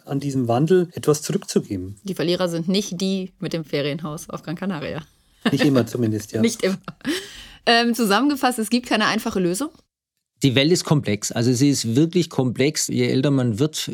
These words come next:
Speaker 3: glaub ich, also bei mir ist es zumindest so, äh, ist man dann in der Lage, das anzuerkennen. Ja, früher dachte man, „Mensch, muss doch für alles eine einfache Lösung geben.“ Die Welt ist wirklich komplex und es gibt, äh, widersprüchliche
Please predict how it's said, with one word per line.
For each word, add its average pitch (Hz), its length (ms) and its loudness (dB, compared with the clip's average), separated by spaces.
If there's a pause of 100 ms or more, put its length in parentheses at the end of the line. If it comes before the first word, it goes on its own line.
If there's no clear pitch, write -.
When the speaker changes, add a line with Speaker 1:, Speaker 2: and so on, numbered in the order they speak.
Speaker 3:
glaub 120 320 -2
ich, 120 180 0
also 107 160 -2
bei 110 140 0
mir 120 160 0
ist 131 100 -2
es 131 120 -4
zumindest 123 440 0
so, 117 240 0
äh, - 420 -4
ist - 180 0
man 120 180 0
dann 120 160 0
in 123 120 2
der 117 100 2
Lage, 110 300 2
das 117 200 -2
anzuerkennen. 156 880 0
Ja, 127 240 -4
früher 127 340 -4
dachte 123 320 -4
man, 117 160 -2
„Mensch, 120 240 -4
muss 123 180 -6
doch - 120 -4
für - 100 -8
alles - 240 -2
eine 98 100 -2
einfache 123 400 -2
Lösung 135 320 0
geben.“ 127 300 -2 (360)
Die 107 100 2
Welt 127 140 4
ist 113 280 -2
wirklich 135 300 2
komplex 113 560 0
und 185 60 2
es 147 180 0
gibt, - 260 -4
äh, 110 220 -2
widersprüchliche 131 1120 0